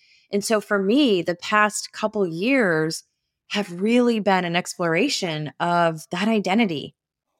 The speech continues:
How do we redefine who we are? How do we let go of one identity so that we can lean into the next? And so I would tell my five-year-old, <laughs> you know, my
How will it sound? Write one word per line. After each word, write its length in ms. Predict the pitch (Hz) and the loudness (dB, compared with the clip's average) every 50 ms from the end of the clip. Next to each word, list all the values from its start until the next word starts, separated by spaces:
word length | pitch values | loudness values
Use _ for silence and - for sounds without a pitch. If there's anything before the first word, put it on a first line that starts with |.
| _ _ | _ _
How 220 | - - 208 226 247 | -8 -2 0 2 2
do 100 | 285 277 | 2 2
we 380 | 233 240 220 214 208 202 190 - | 2 2 0 0 0 0 -2 -2
redefine 760 | 170 180 220 240 202 220 - - 190 190 226 254 254 226 208 | -4 -2 0 0 0 -2 0 2 4 4 4 4 2 2 0
who 180 | 170 175 165 | -2 -4 -4
we 180 | 160 160 156 151 | -4 -2 -2 -2
are? 480 | 147 139 139 139 135 123 101 - 151 - _ _ _ _ _ _ _ | 0 0 0 -2 -2 -4 -6 -6 -8 -12 _ _ _ _ _ _ _
How 300 | - 208 214 233 254 262 | -8 -4 0 2 2 2
do 100 | 269 247 | 2 0
we 200 | 214 233 226 202 | 0 -2 -2 -2
let 320 | 185 196 214 - 185 170 | 0 0 0 0 -2 0
go 340 | - 196 202 220 226 220 202 | 2 4 4 6 4 2 0
of 180 | - 180 160 160 | -2 -2 -4 -2
one 200 | 160 180 196 220 | -2 0 2 2
identity 640 | 226 214 190 180 170 170 165 165 170 170 165 170 | 2 0 0 -2 -2 -2 -4 -4 -4 -6 -6 -6
so 200 | - - 190 180 | -6 -4 -4 -2
that 240 | 170 175 165 - - | 0 0 0 0 0
we 180 | 185 202 214 | -2 -2 -2
can 500 | 208 - - 214 208 196 190 180 170 160 | -2 -6 -6 -4 -2 0 0 -2 -4 -4
lean 280 | 170 190 208 220 214 190 | -2 0 0 2 2 2
into 400 | 180 208 208 202 180 - - 180 | 2 4 2 2 0 -2 -6 -6
the 100 | 160 165 | -2 -2
next? 680 | 160 165 190 240 220 - - _ - - - - - - _ _ _ _ _ _ _ _ _ | 0 2 2 2 2 0 -2 _ -12 -12 -12 -12 -14 -18 _ _ _ _ _ _ _ _ _
And 140 | - 208 202 | -4 -2 0
so 300 | - 233 220 202 196 - - | 2 4 4 4 4 2 0
I 140 | 190 233 247 | 0 0 2
would 200 | 247 240 202 - | 2 0 0 -2
tell 220 | - 226 226 226 | -4 -2 -2 0
my 180 | 220 208 196 190 | 0 0 0 -2
five-year-old, 840 | - - 190 196 214 233 202 254 262 220 208 175 214 - 196 196 190 | 0 2 2 4 4 4 4 4 2 2 2 0 0 0 0 0 0
<laughs> 40 | 214 | 0
you 60 | 185 | 0
know, 120 | 175 190 | 0 0
my 160 | 175 175 185 | 0 -2 -4